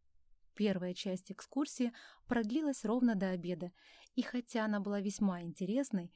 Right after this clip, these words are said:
девушки довольно сильно утомились. Одно дело прогуливаться в комфортном темпе, а другое — тащиться за экскурсоводом,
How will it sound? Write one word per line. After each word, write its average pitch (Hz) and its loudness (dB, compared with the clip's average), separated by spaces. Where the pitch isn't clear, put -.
девушки 247 0
довольно 185 -2
сильно 202 -2
утомились. 180 -4
Одно 220 2
дело 185 0
прогуливаться 190 0
в - -14
комфортном 190 -2
темпе, 277 2
а 302 0
другое — 220 2
тащиться 196 -2
за 180 -2
экскурсоводом, 190 -4